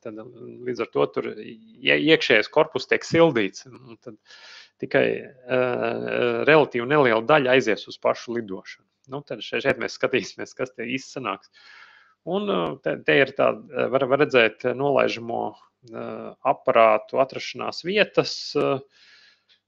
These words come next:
nu, var redzēt, ka, ā, Perseverance, jā, ir tādā samērā vēl iepriekš ne-, neizpētītā apgabalā. Ko-, kaut gan arī skaidrs, ka pat relatīvi netālu var atrasties ģeoloģiski pilnīgi atšķirīgas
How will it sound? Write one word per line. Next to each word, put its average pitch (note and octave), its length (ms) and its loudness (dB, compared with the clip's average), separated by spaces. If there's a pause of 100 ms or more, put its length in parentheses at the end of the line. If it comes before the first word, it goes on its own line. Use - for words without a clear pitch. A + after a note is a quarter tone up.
(100)
nu, E3+ 100 -14
var F#3 160 -8
redzēt, C#3 360 0
ka, C3 80 -4 (240)
ā, C3 160 -6
Perseverance, C#3 880 0
jā, A#2+ 140 -6 (180)
ir C3+ 160 -6
tādā A#2+ 380 2 (260)
samērā A2+ 640 2
vēl B2+ 240 2 (1300)
iepriekš B2+ 500 -2
ne-, A#2 140 -6 (100)
neizpētītā B2 760 -2
apgabalā. G#2 480 -4
Ko-, C3 240 -10
kaut D3 140 6
gan B2+ 180 2
arī C3 240 0
skaidrs, D#3 560 2
ka B2 240 -2
pat C#3 240 -2
relatīvi C3 560 4
netālu C3+ 400 2
var B2+ 160 4
atrasties A#2 400 -6
ģeoloģiski A2 720 0
pilnīgi A#2 320 -6
atšķirīgas A2 560 -8